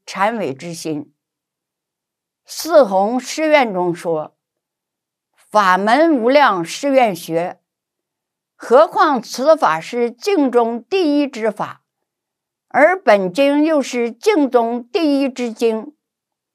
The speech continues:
本经不但是经中第一经，也是整个佛教第一经。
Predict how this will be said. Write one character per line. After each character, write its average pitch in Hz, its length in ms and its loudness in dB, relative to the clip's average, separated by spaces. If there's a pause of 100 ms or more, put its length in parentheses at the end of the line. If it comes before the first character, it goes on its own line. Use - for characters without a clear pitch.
(800)
本 196 280 2
经 285 400 0
不 233 160 0
但 294 280 0
是 208 280 -4
经 294 400 -2
中 208 440 -4
第 247 100 -4
一 202 240 -4
经， 175 400 -8 (640)
也 202 340 4
是 269 320 -2
整 185 260 0
个 247 240 6
佛 208 340 0
教 311 440 0 (160)
第 202 260 -4
一 185 60 -6
经。 170 420 -6